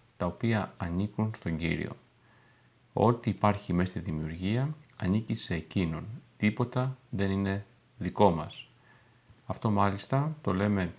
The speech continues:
και όταν κάποιος από εμάς κοιμηθεί, ότι τίποτα δεν παίρνουμε μαζί μας. Ό,τι ανήκει μέσα στη δημιουργία ανήκει στο Χριστό.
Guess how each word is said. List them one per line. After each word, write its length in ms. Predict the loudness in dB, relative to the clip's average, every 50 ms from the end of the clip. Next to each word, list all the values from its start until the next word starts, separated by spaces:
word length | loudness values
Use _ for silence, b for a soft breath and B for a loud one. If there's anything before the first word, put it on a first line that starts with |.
| -18 -20 -20 _ -20 -20 _ _ _ _ _ _ -18 -18 -18 -14
και 120 | -2 0 0
όταν 220 | 2 2 0 0
κάποιος 480 | 2 0 0 0 -2 -6 -6 -6 -6 -8
από 160 | -8 -6 -4
εμάς 380 | -2 -2 -2 -2 -4 -8 -16 -20 _ _
κοιμηθεί, 600 | -6 -6 -6 -6 -6 -2 0 0 0 0 -2 -6 B B B B B B B B B B B _
ότι 640 | _ 0 0 2 2 -2 0 0 0 0 -2 -4 -6 -12 -8
τίποτα 360 | -8 -4 -2 -2 -2 0 0
δεν 180 | 0 0 0 2
παίρνουμε 340 | 0 0 2 2 2 2
μαζί 300 | 2 0 -2 -4 -6 -8
μας. 340 | -8 -8 -8 -12 -16 -20 -20 -20 _ _ _ _ _ _ _ _
Ό,τι 280 | _ 2 2 2 2 0
ανήκει 340 | 2 2 2 0 -2 -2 -2
μέσα 180 | -2 -2 -2
στη 80 | -4 -8
δημιουργία 760 | -8 -6 -6 -6 -6 -6 -8 -4 -2 -2 0 0 -2 -6 -8 -12 -14 _
ανήκει 360 | -6 -2 -2 -2 -2 -2 -6
στο 140 | -12 -12 -12
Χριστό. 440 | -12 -10 -12 -10 -8 -8 -8 -8